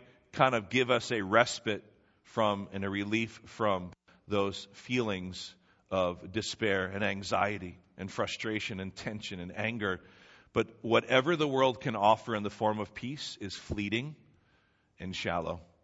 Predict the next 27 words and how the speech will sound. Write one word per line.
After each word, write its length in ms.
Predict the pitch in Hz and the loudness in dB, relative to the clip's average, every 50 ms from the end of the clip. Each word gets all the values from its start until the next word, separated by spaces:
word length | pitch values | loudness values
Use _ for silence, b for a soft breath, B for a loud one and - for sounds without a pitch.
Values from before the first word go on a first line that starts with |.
| _ _ _ _ _ _ _ _ | _ _ _ _ _ _ _ _
'cause 160 | - 101 95 | -10 -8 -8
it 100 | 98 - | -6 -2
does 220 | 110 98 101 - | -2 -2 -2 0
not 240 | 107 104 101 98 98 | 0 0 0 0 -2
come 200 | - 110 101 101 | -4 -4 -4 -4
from 180 | 98 - 95 95 | -6 -8 -8 -6
the 80 | 90 | -6
Lord 240 | 87 92 90 90 82 | -4 -4 -6 -6 -6
Jesus, 540 | 71 90 95 90 87 92 85 82 - - - b b b b | -6 -6 -6 -6 -6 -8 -12 -12 -12 -14 -18 b b b b
the 160 | - 92 110 - | -2 -2 -2 -2
Prince 720 | - - - - 135 107 92 90 - - - - - - _ _ _ _ _ _ - | -2 -10 -8 -4 -4 -4 -4 -4 -8 -10 -10 -10 -10 -12 _ _ _ _ _ _ -4
of 200 | 87 90 87 - | -4 -4 -4 -6
Peace. 320 | - 107 98 87 - - | -10 -8 -8 -8 -8 -8
Why 320 | 104 95 104 107 113 131 143 | -2 4 8 10 10 10 8
would 180 | 143 147 127 | 4 0 0
we 200 | 120 127 127 120 | 0 0 0 2
ever 300 | 110 117 117 104 107 101 | 2 2 2 2 -2 -4
settle 600 | - - - - 117 104 95 87 82 82 82 b b b b b b b b | -4 -6 -4 -2 -2 0 0 -2 -4 -4 -8 b b b b b b b b
for 140 | - 101 | -6 -4
the 180 | 95 98 98 98 | -2 -2 -2 -2
imitation 760 | 107 107 107 98 - - 131 123 110 - - 92 80 80 - _ _ _ _ _ _ - | -4 -4 -4 -6 -6 -6 -6 -6 -6 -8 -8 -10 -12 -14 -16 _ _ _ _ _ _ -10
when 120 | - 92 | -8 -6
we 120 | 95 95 | -6 -4
have 280 | 82 95 95 90 90 82 | 0 2 2 2 2 0
the 100 | 95 85 | -6 -6
real 220 | 85 90 87 82 | -4 -4 -4 -4
thing? 300 | - - - 80 73 71 | -6 -8 -14 -16 -16 -16